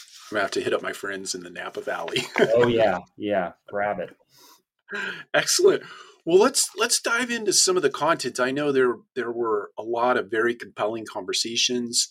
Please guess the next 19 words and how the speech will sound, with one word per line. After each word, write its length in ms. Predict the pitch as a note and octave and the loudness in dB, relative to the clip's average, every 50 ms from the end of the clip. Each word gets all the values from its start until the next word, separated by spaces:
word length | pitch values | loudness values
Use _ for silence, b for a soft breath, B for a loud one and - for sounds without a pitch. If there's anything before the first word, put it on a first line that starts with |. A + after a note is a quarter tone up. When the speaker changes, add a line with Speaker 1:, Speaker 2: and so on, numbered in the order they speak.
| b b b b b b - | b b b b b b -12
Speaker 1:
um, 180 | - F#2 F#2 F#2 | -10 -10 -10 -10
presentations 840 | - A#2 - - G2+ F#2 - A2+ A#2+ B2 - - C3+ C3 B2 A#2 | -12 -14 -14 -14 -14 -12 -10 -8 -2 -2 -2 -2 -2 -4 -6 -4
that 120 | B2 A#2 G#2+ | -4 -4 -4
happened 380 | A2+ A2 G#2+ A#2 - B2 A#2 | -4 -4 -4 -4 -4 -6 -6
over 240 | A2+ A2 G#2+ A#2 G#2+ | -6 -6 -6 -6 -4
the, 240 | G#2+ G2+ G2 F#2+ B B B B B B B B B _ - | -4 -4 -4 -4 B B B B B B B B B _ -12
the 80 | B2 | -12
course 300 | B2 - C3+ C3 B2 - | -4 0 2 2 2 2
of 60 | B2+ A#2 | 0 0
those 200 | A2+ G#2 G2 - | 0 0 -2 -2
three 280 | - - A#2+ A#2 A2 | -4 -6 -10 -8 -6
days, 460 | A2+ G#2+ G#2+ G#2+ A2+ B2 B2+ A#2+ A#2+ | -2 0 2 2 2 0 0 -2 -4
and, 280 | A#2+ G#2+ G2+ G#2+ A2 G#2 _ - | -6 -8 -10 -12 -16 -16 _ -8
and 240 | C#3 A#2 B2 C3+ C3+ _ | -6 -6 -6 -6 -6 _
in 220 | D#3+ D3 C#3 C#3 | -4 -4 -2 2
no 180 | C#3 C#3+ D#3 F#3 | 4 6 6 6
particular 520 | F#3 F#3+ F3+ - - - - A#2+ G#2+ A2 | 6 4 2 0 -4 -6 -6 -4 -4 -2
order, 320 | A2 A2+ C#3+ D#3+ D3 B2 A#2+ | 0 2 2 2 2 2 0
maybe 400 | A#2+ B2 B2 C3 C3 A#2+ A2 G#2+ | 2 0 0 -2 -4 -6 -8 -10